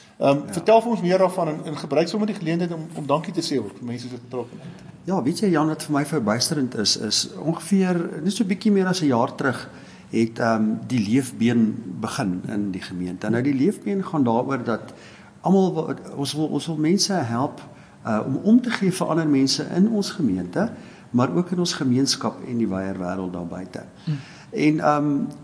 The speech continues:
Speaker 2: ons het Dink Klein Gaan Groot werkswinkels gehou en daar het omtrent driehonderd mense gekom vir opleiding. Hulle het hulle talente en gawes gelys en ons het 'n database gevorm daarmee. En Jan,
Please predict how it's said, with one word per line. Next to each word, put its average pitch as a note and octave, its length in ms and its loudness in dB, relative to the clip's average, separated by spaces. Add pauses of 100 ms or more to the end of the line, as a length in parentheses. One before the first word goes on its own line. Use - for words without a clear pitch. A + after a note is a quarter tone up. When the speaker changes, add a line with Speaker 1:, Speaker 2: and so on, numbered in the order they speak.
Speaker 2:
ons G#3+ 280 4
het F#3+ 320 0 (140)
Dink F3 200 4
Klein E3 280 -2
Gaan C3+ 280 -2
Groot D3 400 -4 (340)
werkswinkels B2 760 -2
gehou F#2 260 -6
en A#2 80 -2
daar C#3 100 0
het F3+ 100 -2
omtrent A3+ 360 2
driehonderd G3 420 2
mense D#3 260 2
gekom D#3 300 -4
vir D3+ 200 -12
opleiding. D3 580 -2 (500)
Hulle A#2 160 4
het B2+ 140 2
hulle C3 180 0
talente C3+ 420 0
en B2+ 180 2
gawes D#3 480 -2
gelys A#2+ 540 0 (380)
en C#3+ 120 2
ons D3 160 2
het C#3 140 -6
'n C3 80 -4
database G2+ 720 -2
gevorm F#2 520 -8
daarmee. F2 300 -12 (920)
En F#3 140 6
Jan, G3 340 4